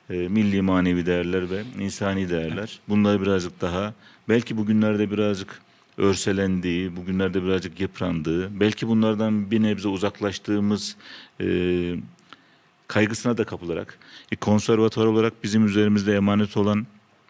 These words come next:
Speaker 1: bu değerleri dillendirmiş olan eserleri de sonraki
Speaker 2: Evet.
Speaker 1: nesillere aktarmaya bir fırsat olarak Cenab-ı Hakk'ın, e, ayetlerinden, Hazreti Peygamber'in örnek hayatlarından örnekler özellikle temelinde,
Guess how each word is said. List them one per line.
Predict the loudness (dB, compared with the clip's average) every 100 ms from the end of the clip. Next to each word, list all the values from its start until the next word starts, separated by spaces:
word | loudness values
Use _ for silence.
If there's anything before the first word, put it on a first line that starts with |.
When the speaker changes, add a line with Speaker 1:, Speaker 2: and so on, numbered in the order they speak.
| _ _ -14 -2
Speaker 1:
bu | 2
değerleri | 4 4 2 0
dillendirmiş | -2 -2 -2 -2 -4 -4
olan | -4 -4
eserleri | -4 -2 0 2 0 2
de | 0 0
sonraki | -2 -2 -2
Speaker 2:
Evet. | -4
Speaker 1:
nesillere | -6 -4 -2 0 -2 -6 -18 -10 -8
aktarmaya | -4 -2 0 0 0
bir | -4
fırsat | -4 -4 -4 -4
olarak | -8 -10 -16 _ -20 -20 -18 -2
Cenab-ı | 2 4 4
Hakk'ın, | 2 0 2 2 0 -10 -20 -6
e, | 0 2 2
ayetlerinden, | 0 2 2 0 0 0 2 2 0 -2
Hazreti | -6 -8 -6
Peygamber'in | -4 -2 -2 -2 -2
örnek | -2 -4 -4
hayatlarından | -4 -4 -4 -4 -4 -2
örnekler | 0 0 -2 -2 -2
özellikle | 0 -2 -2 -2 -6
temelinde, | -4 -4 -2 -2 -2 -2